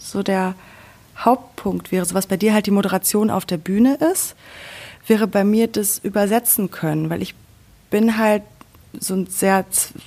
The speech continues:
zweipoliger Mensch sozusagen und ich find's total schön mit diesem Background, den ich hab, mein Küchenpsychologie-Hobby oder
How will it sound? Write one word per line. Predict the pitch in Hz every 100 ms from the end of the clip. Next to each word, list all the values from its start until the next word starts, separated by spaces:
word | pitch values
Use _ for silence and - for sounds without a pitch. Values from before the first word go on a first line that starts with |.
| - -
zweipoliger | - 196 208 - 208 214 202 185
Mensch | 175 196 226 -
sozusagen | - 165 - - 165 170 165
und | 180 175
ich | - -
find's | 202 196
total | 190 196
schön | 185 220 220
mit | 208
diesem | 196 185 - - - - -
Background, | 214 226 214 202
den | 202
ich | 196 214
hab, | 196 - _ - -
mein | 190 185 185 180
Küchenpsychologie-Hobby | - 247 240 240 226 214 208 220 208 220 214 202
oder | 202 190 185